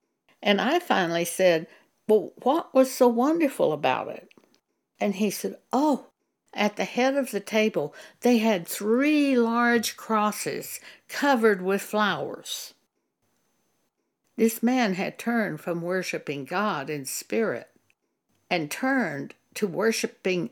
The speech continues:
emotions conjured by the flesh, created by physical sensations, which he could see.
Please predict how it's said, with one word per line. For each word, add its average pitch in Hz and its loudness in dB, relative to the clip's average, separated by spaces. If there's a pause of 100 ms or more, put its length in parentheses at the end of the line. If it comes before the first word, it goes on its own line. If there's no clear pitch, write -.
emotions - -6 (500)
conjured 226 2
by 156 -2
the 139 -4
flesh, 233 0 (440)
created 240 2 (240)
by 185 -2
physical 160 0 (240)
sensations, - 0
which 190 -2
he 185 4
could 156 -6
see. 170 -4